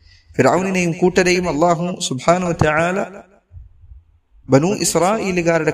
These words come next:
കൺമുന്നിൽ നിന്നാണ് നശിപ്പിച്ചത് എന്നത് ഇവിടെ പ്രത്യേകം എടുത്തു പറഞ്ഞിട്ടുണ്ട്. ഈ ആയത്തിന്റെ അവസാനത്ത് അല്ലാഹു പറഞ്ഞു, "വ അൻതും തൻസുറൂൻ," നിങ്ങൾ നോക്കിക്കൊണ്ടിരിക്കെയാണ് അല്ലാഹു അവരെ നശിപ്പിച്ചത്. അതിനു പിന്നിൽ ചില കാരണങ്ങളുണ്ട്. പണ്ഡിതന്മാർ പറഞ്ഞു,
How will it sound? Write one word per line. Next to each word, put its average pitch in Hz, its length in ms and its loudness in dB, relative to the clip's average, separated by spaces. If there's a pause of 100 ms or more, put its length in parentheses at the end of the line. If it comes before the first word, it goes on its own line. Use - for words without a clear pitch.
കൺമുന്നിൽ 180 500 0
നിന്നാണ് 131 640 -4 (400)
നശിപ്പിച്ചത് 101 840 -2
എന്നത് 147 220 0
ഇവിടെ 156 180 -2
പ്രത്യേകം 170 480 0
എടുത്തു 151 220 -2
പറഞ്ഞിട്ടുണ്ട്. 127 600 -2 (840)
ഈ 127 80 4
ആയത്തിന്റെ 127 380 0
അവസാനത്ത് 143 420 -2
അല്ലാഹു 131 340 0
പറഞ്ഞു, 135 160 -2
"വ 127 100 0
അൻതും 147 540 -2
തൻസുറൂൻ," 135 1080 0 (340)
നിങ്ങൾ 147 260 0
നോക്കിക്കൊണ്ടിരിക്കെയാണ് 143 1200 -2
അല്ലാഹു 113 560 -2
അവരെ 110 180 0
നശിപ്പിച്ചത്. 101 760 -4 (800)
അതിനു 160 180 2
പിന്നിൽ 196 440 -4
ചില 165 160 2
കാരണങ്ങളുണ്ട്. 147 640 -2
പണ്ഡിതന്മാർ 135 560 -2
പറഞ്ഞു, 131 380 -2